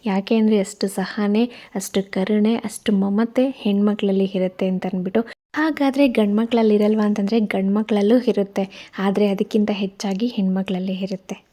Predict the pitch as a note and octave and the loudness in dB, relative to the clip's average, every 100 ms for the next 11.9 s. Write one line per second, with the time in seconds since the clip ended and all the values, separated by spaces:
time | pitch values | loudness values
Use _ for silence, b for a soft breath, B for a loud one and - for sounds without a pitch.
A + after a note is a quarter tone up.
0 | _ _ _ _ D#4+ D#4 C4+ D4 D4 C4+ | _ _ _ _ -4 0 2 4 4 4
1 | B3 A#3 A3 G#3+ G#3 G#3+ G#3+ A3 G#3+ G#3 | 2 4 2 2 0 -2 0 0 -2 -2
2 | G#3+ G#3+ G#3 G#3+ G#3 G#3 G#3+ G3+ G#3 A#3+ | -2 -2 -2 -2 -2 -2 0 -2 -2 0
3 | A3 G3+ - G3+ C4+ A3 G#3+ G#3 B3+ C#4 | 0 0 -4 -4 -4 -4 -4 0 0 0
4 | B3+ B3 A#3+ A#3+ A3 G#3+ A3+ G#3+ G#3 G#3 | 0 2 2 2 2 2 2 0 -2 -2
5 | G#3 G#3 A3+ - - - C#4 C4 A3+ A#3 | -4 -6 -8 -10 -12 -4 0 2 4 4
6 | C4 C4 A#3 A#3 G#3+ A3+ A3+ G3 F#3+ G3+ | 2 2 0 0 0 -2 -2 -4 -4 -4
7 | G3 F#3+ A#3+ - - A3 C4 C4+ C4+ B3+ | -4 -6 -8 -10 -4 -2 -2 0 0 0
8 | B3+ A3 A3 A#3 - G3+ G#3 G#3 F#3+ G3 | -2 -4 -2 -2 -2 -2 0 0 -2 -6
9 | - G#3+ G#3+ A#3 A3 G3 - A3 - - | -6 0 2 2 0 -4 -4 -4 -6 -8
10 | - C#4+ B3+ A3 G#3+ A#3 A3 A3 G#3 G3 | 2 6 6 4 0 0 2 2 0 0
11 | F#3+ F#3+ G#3 G#3 G3+ G3 F#3+ F#3+ F#3+ | -2 -2 -2 -2 -2 0 0 -2 -4